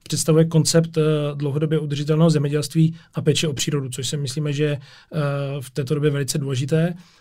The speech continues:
V průběhu školního roku k nám tak jezdí eh, menší i větší skupiny dětí z mateřských i základních škol. Eh, a ty nejenom, že tráví celý den v přírodě, ale dozví se i mnoho zajímavých praktických informací a, a zajímavostí.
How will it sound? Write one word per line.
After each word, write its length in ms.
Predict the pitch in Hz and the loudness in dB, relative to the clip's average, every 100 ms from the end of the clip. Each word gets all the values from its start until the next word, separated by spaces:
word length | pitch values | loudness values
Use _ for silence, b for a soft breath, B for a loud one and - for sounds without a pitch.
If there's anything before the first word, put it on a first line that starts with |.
| B | B
V 80 | - | 0
průběhu 260 | 151 160 | 6 8
školního 380 | 165 165 160 165 | 6 6 8 10
roku 220 | 160 165 | 8 4
k 60 | 165 | 2
nám 140 | 156 | 2
tak 140 | 160 160 | 2 2
jezdí 540 | 147 147 165 165 165 B _ - | 2 4 4 4 2 B _ -4
eh, 60 | 156 151 147 147 | 0 2 2 2
menší 420 | 147 151 151 156 | 2 4 4 2
i 80 | 180 | 0
větší 260 | 156 - 165 | -2 -2 -4
skupiny 340 | - 147 165 | -4 2 4
dětí 260 | 147 131 165 | 4 0 -2
z 40 | |
mateřských 480 | 143 127 160 - 160 | -2 -2 -2 0 0
i 40 | |
základních 380 | 156 139 160 165 | 0 0 0 0
škol. 380 | 165 143 151 175 B B B B - | -2 -4 -2 -2 B B B B -2
Eh, 60 | 156 151 151 165 - | 2 4 2 -2 -4
a 80 | |
ty 120 | - 175 | 2 4
nejenom, 200 | 180 185 | 6 4
že 80 | |
tráví 260 | 175 165 170 | 4 6 4
celý 180 | 165 170 | 4 2
den 100 | 165 | 2
v 60 | |
přírodě, 420 | - 156 160 180 170 | 0 2 4 4 4
ale 140 | 165 | 4
dozví 240 | 160 170 | 4 2
se 120 | 165 175 | -2 2
i 60 | |
mnoho 240 | 160 156 170 | 2 4 4
zajímavých 500 | 156 156 160 170 165 B B - | 4 4 4 2 0 B B -4
praktických 480 | 143 170 160 170 | -2 0 -2 -2
informací 600 | 165 131 151 147 - 160 160 | -2 0 0 0 2 2 2
a, 200 | 147 160 | 0 -2
a 60 | |
zajímavostí. 680 | 147 147 151 143 - 143 | -2 0 -2 -4 -8 -10